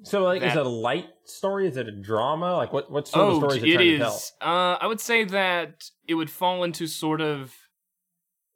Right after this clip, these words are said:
Speaker 2: the, like, adventure genre, I guess.
Speaker 1: Okay.
Speaker 2: Um, in which there is sort of, like, a mystery to solve as to basically,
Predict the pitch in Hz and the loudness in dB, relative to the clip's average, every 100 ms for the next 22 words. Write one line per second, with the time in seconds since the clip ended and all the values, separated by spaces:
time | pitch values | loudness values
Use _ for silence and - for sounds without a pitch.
0 | - - 135 151 143 123 127 139 180 170 | -20 -8 -2 0 -2 -6 -4 -4 -2 0
1 | 196 196 208 190 202 220 240 123 113 101 | 0 -2 -2 -2 -2 -4 -2 -2 -2 -6
2 | - _ _ _ _ _ 139 143 135 131 | -10 _ _ _ _ _ -2 2 2 -2
3 | 127 123 - 143 143 147 - 147 143 170 | -6 -12 -8 -6 -4 -4 -4 -4 -2 -2
4 | 165 147 147 135 - 127 117 127 - 151 | -2 0 -2 -2 -2 -4 -4 -6 -6 -2
5 | 156 156 170 151 - 147 156 143 117 - | -2 -2 -4 -4 -2 0 0 -2 -6 -8
6 | 120 113 123 - 123 | -8 -4 -4 -6 -10